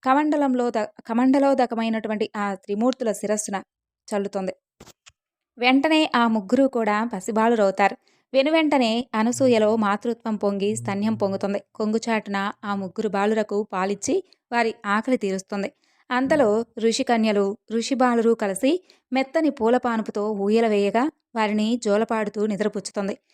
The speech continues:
ఇంతటి మహద్భాగ్యం సృష్టిలో ఏ తల్లికి దక్కుతుందో చెప్పండి? ఆ వింత దృశ్యాన్ని చూసినటువంటి అత్రి మహర్షి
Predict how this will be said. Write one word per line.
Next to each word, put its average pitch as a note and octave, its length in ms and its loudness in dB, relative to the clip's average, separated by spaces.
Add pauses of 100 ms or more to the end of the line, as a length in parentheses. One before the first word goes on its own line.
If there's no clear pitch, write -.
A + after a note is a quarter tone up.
(220)
ఇంతటి C#4 320 0
మహద్భాగ్యం A3 800 0
సృష్టిలో A3+ 480 0
ఏ G3 220 2
తల్లికి A#3 300 0
దక్కుతుందో A#3 460 0
చెప్పండి? A#3+ 520 -2 (340)
ఆ A3+ 140 0
వింత G#3 280 -2
దృశ్యాన్ని B3+ 600 0
చూసినటువంటి A3 600 -2
అత్రి G3+ 220 -4
మహర్షి G#3+ 560 -2